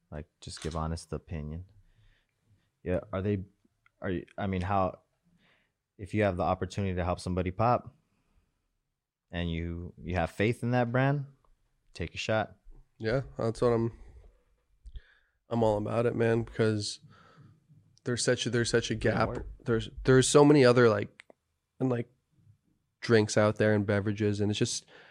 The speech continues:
Speaker 2: like we said earlier, that we're all building each other.
Speaker 1: Yes.
Speaker 2: But it's just, like, crazy
Speaker 1: You
Speaker 2: to s-
Speaker 1: can't do it alone.
Speaker 2: Like, and I, and I love to look at the analytics of some back end of shops, like, that, like, some of the ones that are doing great at selling beverages and some of the ones that aren't doing as good.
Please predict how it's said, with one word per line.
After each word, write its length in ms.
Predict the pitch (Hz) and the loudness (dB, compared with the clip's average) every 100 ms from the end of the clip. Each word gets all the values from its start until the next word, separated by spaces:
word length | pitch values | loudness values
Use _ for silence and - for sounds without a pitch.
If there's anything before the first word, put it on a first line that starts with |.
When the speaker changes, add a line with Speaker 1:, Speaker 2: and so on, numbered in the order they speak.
| - _ _ _ - | -20 _ _ _ -2
Speaker 2:
like 180 | 120 - | 0 2
we 60 | |
said 140 | 123 123 | 4 8
earlier, 260 | 135 113 101 | 8 8 4
that 100 | 104 | 0
we're 160 | 107 | 4
all 120 | 113 | 4
building 320 | 113 113 110 120 | 6 4 2 -2
each 160 | - | -6
other. 300 | - 120 120 - - 139 | -6 -6 -6 -10 -20 -12
Speaker 1:
Yes. 560 | - - - - - - | -8 -8 -10 -16 -18 -6
Speaker 2:
But 140 | 110 113 | -2 0
it's 180 | 104 | -2
just, 160 | - - | -2 -2
like, 120 | 107 | -2
crazy 440 | - 120 117 110 107 | 2 6 8 6 2
Speaker 1:
You 60 | |
Speaker 2:
to 60 | 104 | 0
s- 60 | |
Speaker 1:
can't 140 | 123 120 | -2 -2
do 100 | 117 | -4
it 60 | |
alone. 260 | 104 95 80 80 - _ - - - - - - | -6 -6 -8 -14 -20 _ -16 -14 -14 -14 -16 -2
Speaker 2:
Like, 180 | 110 104 | -2 4
and 120 | 120 | 4
I, 40 | |
and 120 | 117 131 | 4 6
I 100 | 143 | 8
love 240 | 131 131 | 8 6
to 60 | 120 | 4
look 160 | 123 | 2
at 80 | 120 | 2
the 60 | 110 | 2
analytics 600 | 107 104 107 110 - - | 2 2 0 -2 -4 -6
of 160 | 107 | -6
some 240 | - 107 104 | -4 -2 0
back 320 | 104 104 - | 0 0 0
end 140 | 104 | -2
of 100 | 104 | -2
shops, 420 | - - 175 - - | -4 -4 -4 -6 -6
like, 180 | 117 | -4
that, 180 | 117 - | -4 -4
like, 160 | 113 - | -4 0
some 160 | 123 | 2
of 40 | 113 | 4
the 60 | 110 | 2
ones 200 | 110 110 | 0 0
that 60 | |
are 80 | 110 | -2
doing 360 | 110 110 104 101 - | 0 0 -2 -6 -8
great 320 | - 110 107 | -2 2 2
at 80 | - | 0
selling 280 | - 110 113 | 0 2 2
beverages 520 | 110 110 113 117 120 | 2 0 -2 -2 -4
and 100 | 113 | -6
some 140 | - 107 | -2 -2
of 60 | |
the 60 | 104 | 0
ones 180 | - - | -2 -4
that 120 | - | -4
aren't 160 | 110 104 | -6 -4
doing 200 | 107 110 | -4 -4
as 100 | 117 | -6
good. 320 | 117 113 127 | -4 -2 -4